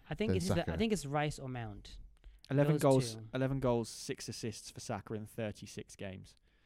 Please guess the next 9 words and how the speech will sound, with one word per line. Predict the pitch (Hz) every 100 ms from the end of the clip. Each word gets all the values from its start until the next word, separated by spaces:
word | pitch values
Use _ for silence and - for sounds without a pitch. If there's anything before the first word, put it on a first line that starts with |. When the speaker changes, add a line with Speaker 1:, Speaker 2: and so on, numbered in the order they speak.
| _
Speaker 1:
But | 139
Mount, | 139 135 123
eleven | 135 143 135
goals, | 123 123
ten | - 135 127
assists. | 107 107 107 - - - _ _ - _ _ - - -
Speaker 3:
In | 117 107
thirty-one | 117 101 104 101 98
games. | 95 92 87